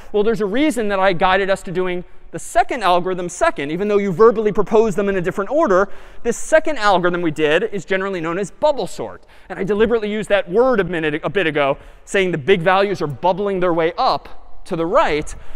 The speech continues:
to kind of capture the fact that indeed this algorithm works differently, s-, but let's consider if it's better or worse. So here we have pseudocode for bubble sort.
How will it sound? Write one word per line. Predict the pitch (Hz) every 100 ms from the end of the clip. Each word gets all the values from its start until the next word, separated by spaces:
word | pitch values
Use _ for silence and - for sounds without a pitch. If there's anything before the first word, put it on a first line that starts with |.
| - - -
to | 208
kind | - - 226 269
of | 262
capture | - 247 240 262
the | 220
fact | - 190 185
that | 196
indeed | 185 185 220 170
this | 220 202
algorithm | 226 254 208 190 170
works | 285 330 -
differently, | 196 - 175 151 170
s-, | -
but | - 220
let's | 233 -
consider | 233 - 233 220 214 -
if | 202 185
it's | -
better | 190 180
or | 170 170
worse. | 196 214 107 - - - -
So | - 185
here | - 226 254
we | 262 226
have | 202 196 190 - -
pseudocode | - - 247 202 - 143 147 196
for | - 262
bubble | 339 254 160
sort. | 156 95 -